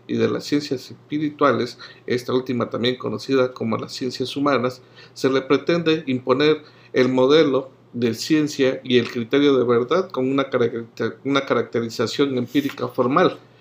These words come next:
Entre tantos casos, el positivismo sostiene que el auténtico conocimiento o saber científico de este carácter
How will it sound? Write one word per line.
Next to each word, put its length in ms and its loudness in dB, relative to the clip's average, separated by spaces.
Entre 300 4
tantos 420 -2
casos, 560 0
el 140 -6
positivismo 760 -2
sostiene 580 0
que 140 0
el 100 6
auténtico 440 -2
conocimiento 840 0
o 120 0
saber 320 2
científico 680 -4
de 140 -2
este 220 -10
carácter 540 0